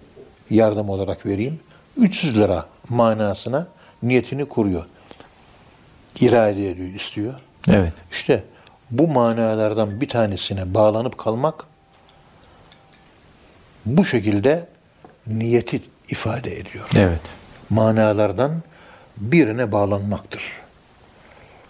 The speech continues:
Speaker 1: Bunun ikinci bir manası var ama bu sözün riayede geçiyor. Anlatması zor, anlaşılması da zor olduğu için dinleyicilerin kafalarını ben yormak istemiyorum.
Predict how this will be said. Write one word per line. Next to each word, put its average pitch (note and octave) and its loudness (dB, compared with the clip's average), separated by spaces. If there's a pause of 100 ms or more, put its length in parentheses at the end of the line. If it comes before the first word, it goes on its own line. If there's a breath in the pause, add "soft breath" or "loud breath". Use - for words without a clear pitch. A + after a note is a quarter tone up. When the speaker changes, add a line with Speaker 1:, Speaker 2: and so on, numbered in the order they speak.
(260 soft breath)
Speaker 1:
Bunun D3 2
ikinci C3+ -2
bir A2 4
manası G#2+ 2
var C#3 0
ama G#2 -2 (560)
bu F#2+ -2
sözün G#2+ 0 (1300 loud breath)
riayede G2 4
geçiyor. F#2 -4 (1160 loud breath)
Anlatması B2 0
zor, G#2+ -2 (220)
anlaşılması A2+ -2
da F#2+ 0
zor G2+ 2
olduğu A#2 2
için G#2+ -4 (760 loud breath)
dinleyicilerin B2 2
kafalarını A2+ 0
ben G#2+ 2
yormak G2 -2
istemiyorum. G#2 -4